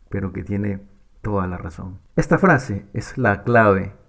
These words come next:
para poder tener éxito en este camino del emprendimiento.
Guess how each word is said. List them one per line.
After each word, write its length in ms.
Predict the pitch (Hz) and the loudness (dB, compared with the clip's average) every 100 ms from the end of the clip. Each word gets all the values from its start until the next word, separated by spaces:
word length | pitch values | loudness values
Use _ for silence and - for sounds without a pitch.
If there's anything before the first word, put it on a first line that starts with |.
| _ | _
para 220 | - 104 101 | -6 -4 0
poder 240 | 104 107 | 0 0
tener 320 | 110 107 107 - | -2 -2 -2 0
éxito 520 | 120 - 107 101 98 | -2 -2 -6 -6 -6
en 120 | 104 | -4
este 220 | 101 - 110 | -4 -6 -6
camino 360 | 101 104 101 | -4 -2 -2
del 120 | 98 | -2
emprendimiento. 680 | 95 95 95 92 95 95 - | -4 -4 -4 -4 -4 -6 -10